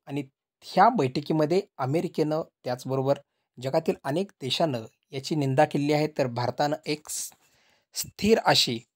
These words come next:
भूमिका घेतलेली आहे, म्हणजेच रशियाच्या विरोधात ही भूमिका घेतलेली नाहीये आणि रशियाच्या बाजूने घेतलेली नाही. त्यामुळं मित्रांनो, शेअर मार्केटमध्ये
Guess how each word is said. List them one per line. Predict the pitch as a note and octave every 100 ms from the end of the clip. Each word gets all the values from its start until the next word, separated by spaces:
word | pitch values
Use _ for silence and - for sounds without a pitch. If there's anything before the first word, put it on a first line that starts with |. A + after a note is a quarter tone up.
| -
भूमिका | B2+ B2+ C#3 D3
घेतलेली | C#3 B2+ C#3 C3
आहे, | B2+
म्हणजेच | B2+ C3+ D3 C#3
रशियाच्या | C3 - D3 D#3+ E3+ -
विरोधात | B2+ C3 D3+ D#3
ही | E3
भूमिका | D#3 E3 E3
घेतलेली | D#3 E3 E3
नाहीये | E3+ F3+ -
आणि | C3+ D3+
रशियाच्या | D3+ - C3 D3
बाजूने | B2+ A#2+ B2 B2
घेतलेली | A#2+ B2 A#2+
नाही. | A#2 A#2 _ _ _ _ _ _ _ _ -
त्यामुळं | F3+ G#3+ G#3
मित्रांनो, | G3+ F#3+ F#3 G3 - _ _ _ _
शेअर | - - C#3+
मार्केटमध्ये | D#3+ D#3+ D#3+ D#3+ D#3+ E3